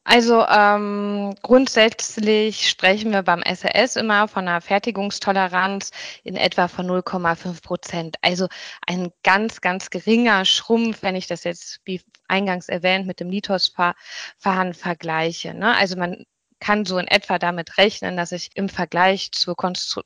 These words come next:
zu dem konstruierten Bauteil vielleicht null Komma ein Millimeter, ähm, geringere Bauteilgenauigkeiten erreiche. Aber, ähm, das gilt ja für die normalen Laserstrahlquellen, nicht für die U-K-P-Laserstrahlung. Wir verwenden ja jetzt einen Fokusdurchmesser von dreißig Mikrometer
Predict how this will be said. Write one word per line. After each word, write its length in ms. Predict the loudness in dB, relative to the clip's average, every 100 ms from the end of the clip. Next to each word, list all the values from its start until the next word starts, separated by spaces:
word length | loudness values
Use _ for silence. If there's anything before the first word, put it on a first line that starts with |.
| -6
zu 100 | -6
dem 140 | -6
konstruierten 1080 | -8 -8 -10 -12 -12 -8 -6 2 2 2 2
Bauteil 540 | 4 4 2 0 -2
vielleicht 460 | -2 0 0 0 -4
null 160 | -6
Komma 420 | -4 -6 -4 -2 0
ein 300 | 0 0 -2
Millimeter, 1040 | 2 2 2 0 -2 -2 -2 0 2 2 0
ähm, 640 | -4 -6 -8 -12 -14 -18 _
geringere 840 | -8 -2 0 0 0 -2 -2 -2 -2
Bauteilgenauigkeiten 1120 | 0 0 -2 -6 -6 -4 -4 -4 -8 -10 -10
erreiche. 540 | -14 -10 -6 -6 -8 -18 -20 _ 2
Aber, 540 | 4 4 4 2 0 2
ähm, 440 | 4 4 2 2
das 240 | 0 0 -2
gilt 320 | -2 -2 -2
ja 180 | 0 0
für 220 | -4 -6
die 140 | -4
normalen 640 | -2 -4 -2 0 2 2 2
Laserstrahlquellen, 960 | 2 2 0 0 0 0 0 0 0 -2
nicht 240 | -4 -6
für 80 | -6
die 160 | -6
U-K-P-Laserstrahlung. 1200 | -6 -4 -4 -2 -2 0 -2 -2 -10 -12 -10 -8 -8
Wir 100 | -4
verwenden 520 | -2 2 2 0 -2
ja 120 | -2
jetzt 300 | -2 -4 -4
einen 120 | -6
Fokusdurchmesser 880 | -2 -2 -2 -6 -6 -2 -2 0 -2
von 200 | -2 -8
dreißig 480 | 2 4 4 -2 -4
Mikrometer 680 | -4 -2 0 0 2 0